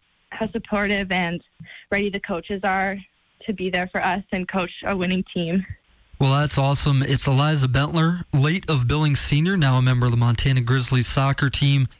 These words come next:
Speaker 2: getting prepared to start her first preseason camp with the Grizz in just a week or two.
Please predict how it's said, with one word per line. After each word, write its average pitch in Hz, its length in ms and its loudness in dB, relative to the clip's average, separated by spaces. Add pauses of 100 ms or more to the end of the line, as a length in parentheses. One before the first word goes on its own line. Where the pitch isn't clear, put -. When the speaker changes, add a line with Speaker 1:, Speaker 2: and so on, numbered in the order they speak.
(120)
Speaker 2:
getting 147 300 2
prepared 143 420 0
to 117 80 2
start 131 300 0
her 127 160 0
first - 380 -2
preseason 113 540 0
camp 120 280 0
with 120 140 -2
the 120 60 -2
Grizz 120 540 0
in 117 400 2
just 139 300 -2
a 139 100 2
week 131 320 0
or 131 80 2
two. 139 380 2